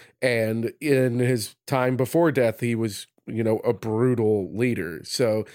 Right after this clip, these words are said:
it, this really kind of shows us, like, the other side of Mordekaiser as far as what he did in the afterlife.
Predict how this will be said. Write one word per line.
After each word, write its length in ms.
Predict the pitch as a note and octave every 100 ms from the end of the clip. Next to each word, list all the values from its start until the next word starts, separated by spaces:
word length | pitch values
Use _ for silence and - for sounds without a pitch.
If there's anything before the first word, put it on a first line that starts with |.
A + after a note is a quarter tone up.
| - - -
it, 220 | D#3 F3
this 220 | D3+ E3 D#3+
really 300 | F3+ F3+ D#3
kind 220 | E3 D3
of 60 |
shows 340 | B2+ D3+ C#3+ B2+
us, 160 | A#2+
like, 140 | A#2 A2
the 160 | B2 -
other 260 | B2+ B2+
side 460 | A#2 - B2+ A#2 A2+
of 60 | A2
Mordekaiser 640 | A#2+ A2+ - A2+ G2+ G#2
as 100 | G#2+
far 220 | - A2+
as 180 | A2 - - - -
what 200 | B2+ C#3
he 200 | - B2+
did 340 | G2 C3 A#2+
in 120 | G#2+ G2+
the 120 | G#2
afterlife. 640 | G2 F2+ - - - -